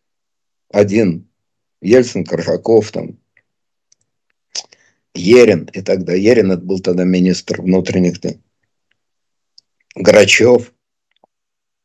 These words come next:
Не смогли они наскрести один единственный танк, который болванкой выстрелил в здание Верховного Совета. Верховный Совет приходит к власти.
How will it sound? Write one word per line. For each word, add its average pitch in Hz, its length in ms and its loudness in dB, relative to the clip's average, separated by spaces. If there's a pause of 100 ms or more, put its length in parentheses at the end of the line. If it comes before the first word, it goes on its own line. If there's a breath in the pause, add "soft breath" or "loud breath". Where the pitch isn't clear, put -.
(420)
Не 120 160 2
смогли 135 460 2
они 123 180 2
наскрести 101 580 -6
один 104 300 0
единственный 95 560 -4
танк, 143 460 -4 (360)
который 104 340 2
болванкой 104 600 2
выстрелил 92 640 -6 (1300)
в 87 140 -16
здание 98 320 -4
Верховного 82 440 -10
Совета. - 280 -20 (1400)
Верховный 123 500 2
Совет 127 380 2
приходит 117 420 -2
к - 60 -20
власти. - 440 -12